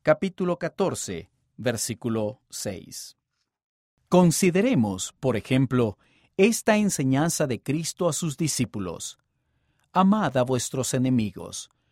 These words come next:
bendecid a los que os maldicen, haced bien a los que os aborrecen, y orad por los que os ultrajan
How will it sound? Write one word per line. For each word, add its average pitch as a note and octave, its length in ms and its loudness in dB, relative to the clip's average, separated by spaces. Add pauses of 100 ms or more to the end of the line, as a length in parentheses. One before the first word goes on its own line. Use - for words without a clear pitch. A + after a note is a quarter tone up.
(340)
bendecid A#2 800 0
a D3+ 80 4
los D3 220 -4
que D3+ 140 -6
os C3+ 160 -4
maldicen, A2 800 -6 (680)
haced F#3 380 2
bien D3 400 0
a E3+ 80 -2
los E3 220 -4
que E3 120 -4
os C#3 140 -6
aborrecen, G#2+ 800 -4 (400)
y D3 180 4
orad A#2+ 440 2
por D#3 180 0
los D3 220 -4
que C#3 120 -2
os - 140 -6
ultrajan A#2+ 800 -6